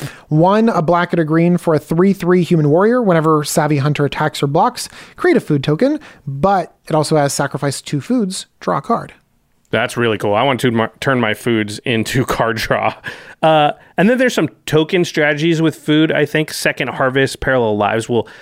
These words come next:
Speaker 2: allow you to make double the amount of food tokens, which is really good with Savvy Hunter, draw more cards.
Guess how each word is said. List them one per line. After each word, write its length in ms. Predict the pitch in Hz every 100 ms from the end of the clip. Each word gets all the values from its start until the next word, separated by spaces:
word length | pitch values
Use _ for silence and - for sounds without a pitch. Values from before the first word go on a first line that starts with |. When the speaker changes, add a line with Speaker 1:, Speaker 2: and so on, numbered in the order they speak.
| - _ _
Speaker 2:
allow 200 | 135 139
you 80 | 123
to 60 | 113
make 260 | 107 -
double 280 | 143 123 131
the 120 | 135
amount 240 | 123 113 104
of 80 |
food 160 | - 113
tokens, 400 | 127 123 151 143
which 120 | 120
is 40 | 117
really 180 | 123
good 100 | 110
with 100 | 107
Savvy 220 | - 101 101
Hunter, 500 | 131 131 139 123 - -
draw 160 | - 107
more 160 | 101
cards. 560 | 95 135 123 117 110 -